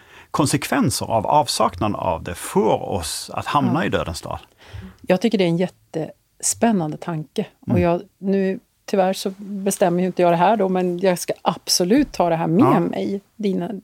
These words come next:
Speaker 2: det du säger. För jag tror att där finns det ju ett värde att hitta och faktiskt tillhandahålla verktyg också över tid och att kunna följa upp med kontinuitet också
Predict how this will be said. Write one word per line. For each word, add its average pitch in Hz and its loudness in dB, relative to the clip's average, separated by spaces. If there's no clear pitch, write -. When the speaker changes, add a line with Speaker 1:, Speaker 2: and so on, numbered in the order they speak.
Speaker 2:
det 196 0
du 170 0
säger. 214 2
För - -8
jag 185 -4
tror 185 0
att 170 -4
där 180 2
finns 285 2
det - -2
ju 185 2
ett 165 -6
värde 170 2
att - -2
hitta - 2
och 175 2
faktiskt 175 -2
tillhandahålla 175 2
verktyg 165 0
också - -6
över 165 -4
tid 196 0
och 165 -4
att 175 -10
kunna 196 0
följa 180 4
upp 160 -4
med 160 -4
kontinuitet 160 -6
också - -6